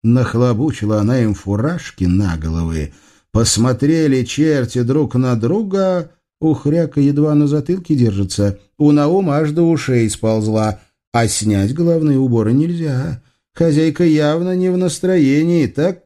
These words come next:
колданет по заднице, потом неделю на хвост сесть не сможешь. Лучше уж потерпеть.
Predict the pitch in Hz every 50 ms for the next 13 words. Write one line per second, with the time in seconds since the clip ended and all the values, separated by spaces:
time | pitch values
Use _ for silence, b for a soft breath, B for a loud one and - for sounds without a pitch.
0 | _ _ - - 208 208 202 190 180 202 196 190 185 175 156 117 - - 156 156
1 | 151 139 143 127 110 98 107 110 107 - 113 107 104 131 127 123 160 165 170 165
2 | 170 156 131 131 139 151 160 160 160 139 - 147 147 117 - - - - - 131
3 | 98 - - - - 90 104 113 104 98 - 104 107 110 101 92 87 82 - -
4 | - b b b b b b b - 92 92 98 98 95 - - - - 120 123
5 | 120 123 - - - 131 123 - - - 139 135 123 - - 95 92 90 90 95
6 | 95 92 - - - -